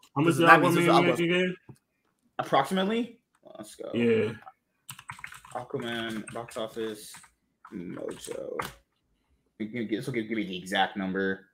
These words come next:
Speaker 2: One billion one hundred and forty-eight. So this needs
Speaker 1: No, no, no, no. Go back, go back to Aquaman. No, it passed it.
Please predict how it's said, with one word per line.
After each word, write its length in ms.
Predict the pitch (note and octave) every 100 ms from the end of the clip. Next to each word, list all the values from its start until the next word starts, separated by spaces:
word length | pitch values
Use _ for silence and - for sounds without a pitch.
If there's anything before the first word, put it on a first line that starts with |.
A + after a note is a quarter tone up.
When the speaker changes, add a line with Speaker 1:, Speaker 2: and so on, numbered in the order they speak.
| _ _ _ _ _ _ _ _ _ _ _ _ _ _ _ _ _ _ _ _ _ _ _ _ _ _ _ _ _
Speaker 2:
One 240 | B2 D#3+
billion 400 | D3 D#3 D3+ C#3+
one 100 | C3
hundred 240 | D3 D3 C3
and 100 | A#2+
forty-eight. 840 | C#3 B2+ A2+ G#2+ A2 G2 - - - _
So 160 | - A#2+
this 300 | D3 D#3 D3
needs 580 | D3 C#3 C3 B2 - - _ _ _ _ _ _ _ _ _ _ _ _ _ _ _ _ _ _ _ _ - _ _ _ -
Speaker 1:
No, 440 | A#2+ C#3 C#3 B2+
no, 160 | A#2 A#2+
no, 200 | A#2+ A2+
no. 200 | A#2+ A2
Go 220 | A2+ B2
back, 320 | D3 D#3+ C3
go 140 | C#3
back 220 | D3+ E3 -
to 60 |
Aquaman. 840 | F3+ F3+ D3+ E3 F3+ F3+ F#3+ G3+ G3 - _ _ _ _ _ _ -
No, 200 | A#2 A#2
it 160 | C3
passed 360 | C#3 D#3+ F3+ -
it. 320 | G2+ E2+ -